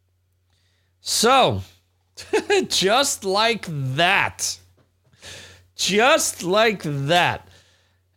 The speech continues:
And Tony, sixty-nine thousand four hundred ninety-four, to Steve's, twenty-three thousand eight hundred seventy-seven, to Brad's, nine thousand five hundred fifty-nine,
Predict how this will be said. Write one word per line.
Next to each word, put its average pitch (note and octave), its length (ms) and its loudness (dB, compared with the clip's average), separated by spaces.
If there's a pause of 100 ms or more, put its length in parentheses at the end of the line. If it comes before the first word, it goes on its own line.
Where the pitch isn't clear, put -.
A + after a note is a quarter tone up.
(140)
And F#3 320 2
Tony, A#3 540 2 (1400)
sixty-nine A3+ 580 2
thousand F3 300 2
four D#3+ 180 2
hundred F3+ 160 2
ninety-four, F#3+ 760 2 (340)
to F#3+ 120 0
Steve's, G3+ 600 0
twenty-three G#3 640 0
thousand D#3+ 380 2
eight E3+ 80 0
hundred D3+ 360 0
seventy-seven, D3+ 840 0 (400)
to D3 100 2
Brad's, D#3+ 500 4
nine F3 360 4
thousand F3+ 400 2
five F3+ 200 2
hundred E3 240 0
fifty-nine, C#3 720 0